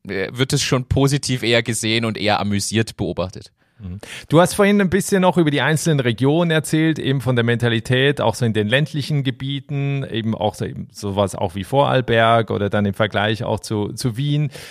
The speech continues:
Speaker 2: Was macht für dich generell der Reiz an Österreich aus? Warum denkst du, ist das ein gutes Land zum Leben?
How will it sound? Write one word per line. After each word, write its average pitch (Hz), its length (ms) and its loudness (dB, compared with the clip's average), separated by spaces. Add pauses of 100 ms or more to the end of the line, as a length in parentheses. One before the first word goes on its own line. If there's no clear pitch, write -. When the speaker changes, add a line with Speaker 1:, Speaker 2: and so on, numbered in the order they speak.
(240)
Speaker 2:
Was 160 360 0
macht 156 300 -2
für 135 180 0
dich - 520 -6
generell 127 600 2
der 120 260 2
Reiz 113 580 -2
an 113 240 -2
Österreich 101 760 -2
aus? - 340 -10
Warum 139 680 -2
denkst 135 320 -2
du, 135 60 -4
ist - 100 -8
das 135 140 -2
ein 120 80 -2
gutes 127 340 -6
Land 113 240 0
zum 107 160 -4
Leben? 95 460 -10